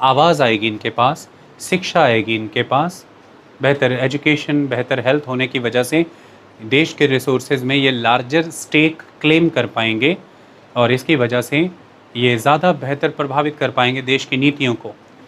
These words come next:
नीतिकारों को और अंततः ग्रामीण ढांचे में परिवर्तन आएंगे, social and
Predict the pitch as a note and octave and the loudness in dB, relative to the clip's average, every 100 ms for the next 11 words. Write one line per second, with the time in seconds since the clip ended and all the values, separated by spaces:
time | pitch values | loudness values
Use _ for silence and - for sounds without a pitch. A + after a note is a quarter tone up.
0 | - - C#3 C#3+ D3 D3 D3+ C#3 G#2 G#2+ | -20 -8 0 2 2 2 2 0 -4 -10
1 | - - - - - - A#2 B2 C#3+ D#3 | -14 -20 -20 -20 -12 -4 0 2 0 0
2 | D#3+ E3+ F3 - B2 B2+ C3 D3 F3+ F3 | 2 4 2 -2 -2 0 2 4 2 0
3 | - - - B2+ B2 C3+ C#3 C3+ B2 B2+ | -8 -20 -20 -4 -2 0 0 0 0 2
4 | B2 A#2 A#2 A2+ A#2+ B2+ D3+ - - - | 2 0 -2 -2 -2 -2 -4 -6 -20 -14
5 | - C#3+ C#3 D3 C#3+ B2 A#2+ | 2 2 4 2 2 2 0